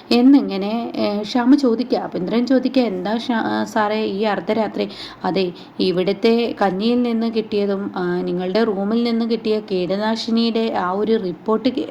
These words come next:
കിട്ടിയിട്ടുണ്ട്. കഞ്ഞിയിൽ എന്താ ചേർത്തത് എന്നുള്ള റിപ്പോർട്ട് വന്നിട്ടുണ്ട്." അത് കേട്ട ഉടനെ തന്നെ സുശീല ചോദിക്കുകയാണ്, "എന്താണ് സാറേ, ഞങ്ങളുടെ കു-, വീട്ടിലെ ഒരു മരണമാണ് നടന്നിരിക്കുന്നത്,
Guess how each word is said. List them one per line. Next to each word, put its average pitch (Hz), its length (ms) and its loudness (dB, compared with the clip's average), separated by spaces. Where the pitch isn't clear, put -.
കിട്ടിയിട്ടുണ്ട്. 214 600 -2
കഞ്ഞിയിൽ 190 420 2
എന്താ 202 260 0
ചേർത്തത് 220 520 0
എന്നുള്ള 220 280 2
റിപ്പോർട്ട് 214 420 0
വന്നിട്ടുണ്ട്." 202 500 0
അത് 160 200 -4
കേട്ട 196 280 -2
ഉടനെ 226 160 4
തന്നെ 233 180 0
സുശീല 196 380 -2
ചോദിക്കുകയാണ്, 214 520 -2
"എന്താണ് 214 540 4
സാറേ, 202 340 -2
ഞങ്ങളുടെ 208 520 2
കു-, 240 260 -2
വീട്ടിലെ 208 420 0
ഒരു 214 180 0
മരണമാണ് 208 600 -2
നടന്നിരിക്കുന്നത്, 202 680 -2